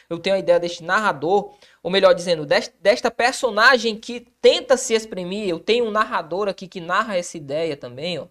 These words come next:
O narrador não é personagem, mas eu tenho um narrador que faz parte desta narrativa, ok? Tem um personagem, tem um tempo, certo?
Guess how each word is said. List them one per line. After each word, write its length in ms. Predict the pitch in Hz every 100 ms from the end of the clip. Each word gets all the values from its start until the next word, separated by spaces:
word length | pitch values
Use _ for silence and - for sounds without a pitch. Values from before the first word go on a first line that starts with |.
| _ _ _ _
O 60 | 156
narrador 420 | 170 202 170 202
não 160 | 202 226
é 80 | 220
personagem, 600 | 226 - 233 190 151 139
mas 200 | 143 165
eu 80 | 170
tenho 240 | 175 175
um 60 | 202
narrador 640 | 208 208 180 151 185 196
que 120 | 160
faz 240 | - 147 -
parte 340 | 147 147 -
desta 380 | 135 127 135 117 _ _ _
narrativa, 840 | 139 147 160 185 175 170 175 175 _ _
ok? 380 | 147 190 226 226
Tem 160 | 180
um 80 | 165
personagem, 560 | 147 151 208 190 185 175
tem 160 | 208
um 80 | 240
tempo, 680 | 233 220 220 226 233 - _ _ _ _
certo? 540 | - 190 233 269 381